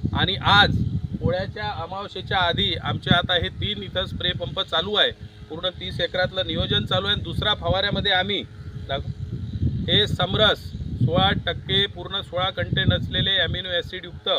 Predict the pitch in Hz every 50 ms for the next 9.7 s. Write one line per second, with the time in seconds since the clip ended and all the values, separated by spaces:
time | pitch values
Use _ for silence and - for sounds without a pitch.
0 | 107 - - - - - - 127 147 160 - - 185 - 180 180 170 - - -
1 | 196 202 190 - 170 165 180 175 170 175 180 180 175 190 190 - - 170 160 170
2 | 170 175 170 - 220 202 139 107 - - - - - - - - - - - -
3 | - - - - - - - - - - - - - - - - - - - 131
4 | 143 151 170 185 196 202 220 - - - - - - - - - - - - -
5 | - - - - 160 - - 160 160 165 170 170 180 208 196 185 190 190 190 202
6 | 208 208 - 185 180 185 185 196 196 202 208 208 208 214 208 - - 147 151 160
7 | 160 - 196 202 196 196 190 - - 208 208 202 - - - 190 202 185 - 180
8 | 170 170 - - 208 196 - 202 185 147 117 - 151 160 190 196 196 180 196 208
9 | - - - 214 - - 180 175 190 196 196 - -